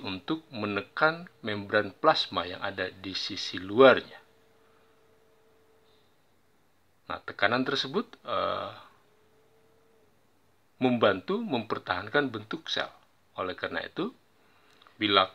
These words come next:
kadar air di dalam sel lebih rendah dari kadar yang semestinya, maka, eh, membran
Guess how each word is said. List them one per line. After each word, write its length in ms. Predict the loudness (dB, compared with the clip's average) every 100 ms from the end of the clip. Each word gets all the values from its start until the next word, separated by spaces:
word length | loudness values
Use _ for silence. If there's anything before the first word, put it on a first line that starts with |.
| 2
kadar 400 | 4 6 4 2 0
air 320 | 2 0 2
di 160 | 2
dalam 400 | 4 4 4 2
sel 320 | 6 8 8 6 -10 -20 _ _ _ _ _ _ _ _ -4
lebih 480 | -4 -4 -10 -10 0
rendah 480 | 2 4 4 2 0
dari 320 | 0 0 -6 -6
kadar 400 | 0 0 0 -2
yang 400 | -2 -2 -2 -4
semestinya, 640 | -6 -4 -4 -2 -2 -2 -4 -10 _ _ _ _ _ _ _ _ _ -6
maka, 340 | -6 0 2 2 0
eh, 480 | -2 -2 -4 -8 -14 -20 _ _ _ _ _ _ _ _ _ _
membran 400 | -2 2 6 6